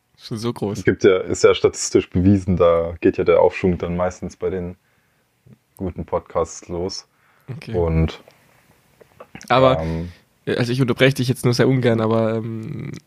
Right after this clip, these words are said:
Speaker 1: also wir können gerne auch immer abschweifen, sehr stark, aber ich dachte, ich lenke jetzt doch nochmal ganz kurz das Thema Segelflugzeug als Wort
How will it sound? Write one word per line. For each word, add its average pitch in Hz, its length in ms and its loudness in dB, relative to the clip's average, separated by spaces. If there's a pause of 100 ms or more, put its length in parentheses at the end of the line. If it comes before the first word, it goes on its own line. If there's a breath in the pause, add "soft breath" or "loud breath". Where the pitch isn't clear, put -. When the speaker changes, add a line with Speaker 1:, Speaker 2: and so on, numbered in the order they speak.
(760)
Speaker 1:
also 123 160 0
wir 110 60 2
können 123 260 4
gerne 127 280 6
auch 117 120 2
immer 120 180 0
abschweifen, 123 580 0
sehr 117 200 0
stark, 120 400 0
aber 107 200 -2
ich 110 140 -10
dachte, 120 260 -4
ich 113 200 -6
lenke 117 180 -2
jetzt 143 180 -6
doch - 100 0
nochmal 120 200 2
ganz 110 180 -4
kurz - 220 -4
das - 100 -12
Thema 120 240 0
Segelflugzeug 127 800 0
als 117 240 0
Wort - 360 2